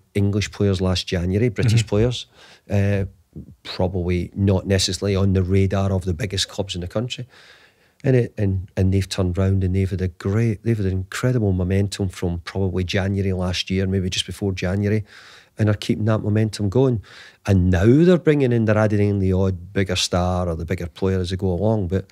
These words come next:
Speaker 1: I thought their business at the start was very good.
Speaker 2: If I'm one of your players in your dressing room, to, to be a David Moyes player at West Ham, and
Speaker 1: Mm-hmm.
Speaker 2: what would, from a character and a personality standpoint, your expectation be of me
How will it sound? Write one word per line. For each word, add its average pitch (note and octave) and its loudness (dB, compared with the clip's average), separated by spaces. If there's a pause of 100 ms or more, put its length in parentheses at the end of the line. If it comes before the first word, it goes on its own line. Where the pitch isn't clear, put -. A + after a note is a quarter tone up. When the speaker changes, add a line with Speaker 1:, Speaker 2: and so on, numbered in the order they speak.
(560)
Speaker 1:
I F#2+ -4
thought B2+ 0
their G2+ -6
business F#2 -2
at - -12
the - -10
start F#2 -2
was F#2 -4
very F#2+ 0
good. A#2 -4 (600)
Speaker 2:
If C#3 -4
I'm E3 2
one C#3+ 2
of C3 2
your B2 2
players G#2+ -4
in A#2+ -2
your G#2+ -2
dressing A2 0
room, G2+ -8 (760)
to, C3 2
to - -2
be C#3 2
a B2+ 4
David B2+ 0
Moyes A#2+ 2
player G#2+ -4
at G#2 -12
West G#2+ -4
Ham, G#2 -4
and G2+ -2 (280)
Speaker 1:
Mm-hmm. G2 0 (360)
Speaker 2:
what D#3 0
would, C#3+ 0 (360)
from C3 0
a A2+ 2
character - -4
and A2 0
a A2 -2
personality A2+ -2
standpoint, G2+ -4 (320)
your A#2+ 2
expectation G#2+ -2
be G#2+ -2
of G2 -2
me G2+ -4